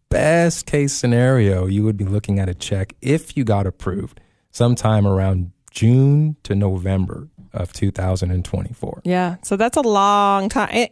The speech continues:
Speaker 2: and these are people that have, they don't know that they're waiting for the money, most likely, but this is money from twenty twenty, twenty twenty-one that they're kinda, it, it's credit from that time. So this is year,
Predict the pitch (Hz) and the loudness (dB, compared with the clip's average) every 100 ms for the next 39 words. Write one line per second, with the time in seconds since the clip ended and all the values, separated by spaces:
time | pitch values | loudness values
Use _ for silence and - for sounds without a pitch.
0 | - 240 247 - 247 359 311 285 _ _ | -2 -2 -2 -2 -2 2 0 -2 _ _
1 | - 262 240 214 - _ _ - 208 202 | -4 0 0 0 -2 _ _ -10 -8 -8
2 | 226 _ _ _ _ - 196 220 226 - | -10 _ _ _ _ -4 0 2 2 2
3 | 190 247 277 214 196 190 285 302 208 190 | 2 2 2 0 0 0 0 0 0 0
4 | 190 196 - 185 165 190 233 - - - | 2 0 0 -2 -2 -2 -4 -6 -6 -2
5 | 233 277 349 262 247 262 277 220 185 185 | 0 0 -2 0 0 0 0 -2 -2 -6
6 | - 233 214 - 226 220 - 208 196 208 | -2 -2 0 -2 -2 -2 -2 -2 -2 -2
7 | 190 214 277 269 208 - 190 - _ _ | -2 -2 0 -2 -4 -4 -4 -4 _ _
8 | _ _ _ _ _ - 180 - 208 185 | _ _ _ _ _ -6 -4 -4 -4 -4
9 | 131 180 - 190 - - - _ - - | -6 -8 -6 -8 -8 -16 -18 _ -10 -4
10 | 226 165 185 175 180 - 233 254 170 202 | -2 -2 -2 -2 -2 -2 -2 -2 -2 -4
11 | 208 294 220 190 185 285 277 | -4 -4 -6 -4 0 2 2